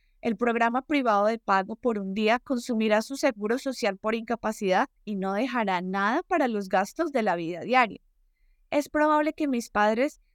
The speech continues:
rechacen la oferta durante años antes de que su seguro de vida pague y financie el fideicomiso de Paula. Básicamente,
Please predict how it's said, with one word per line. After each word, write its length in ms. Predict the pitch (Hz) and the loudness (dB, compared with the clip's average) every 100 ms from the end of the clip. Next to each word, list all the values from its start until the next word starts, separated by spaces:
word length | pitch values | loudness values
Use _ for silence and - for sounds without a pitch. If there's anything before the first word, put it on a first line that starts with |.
| _ | _
rechacen 540 | 226 240 240 240 302 | -2 0 0 0 0
la 100 | 294 | 0
oferta 380 | 277 208 202 - | 0 -2 -4 0
durante 520 | 247 240 214 202 196 - | 0 2 0 -2 -6 -2
años 440 | 214 226 262 294 | -2 -2 -2 -2
antes 320 | - 254 302 302 | -2 0 0 0
de 100 | 302 | -2
que 120 | 262 | -4
su 100 | 240 | -4
seguro 400 | 220 196 196 202 | -4 -4 -2 2
de 200 | 226 226 | 2 2
vida 260 | 190 185 180 | 0 0 0
pague 320 | 240 226 240 | 0 0 0
y 60 | 262 | -4
financie 560 | 240 208 202 240 262 | -2 -2 -2 -2 -2
el 180 | - 220 | 0 -4
fideicomiso 720 | 214 202 190 - 180 175 - 175 | -2 -2 -2 -4 -8 -6 -4 -4
de 100 | 165 | -4
Paula. 300 | - 110 - _ _ _ _ _ _ _ | -4 -6 -8 _ _ _ _ _ _ _
Básicamente, 920 | - 202 - 233 226 196 196 208 254 | 0 0 0 0 0 0 -4 0 0